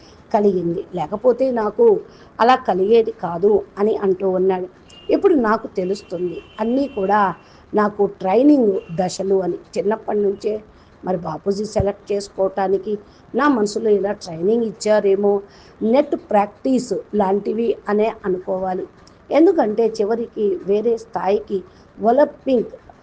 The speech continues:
ఆ, ఒల-, ఒలింపిక్ లాంటిది, అంటే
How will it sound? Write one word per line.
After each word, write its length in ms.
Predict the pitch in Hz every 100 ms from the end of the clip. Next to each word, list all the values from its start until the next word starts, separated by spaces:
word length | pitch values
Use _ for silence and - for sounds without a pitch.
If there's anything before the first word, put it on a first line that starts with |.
| _ _ 208
ఆ, 100 | 247
ఒల-, 360 | 214 202 220 - 208 202 208
ఒలింపిక్ 580 | 247 294 302 294 - - - _ - -
లాంటిది, 580 | 202 226 240 196 170 165 -
అంటే 180 | 208 240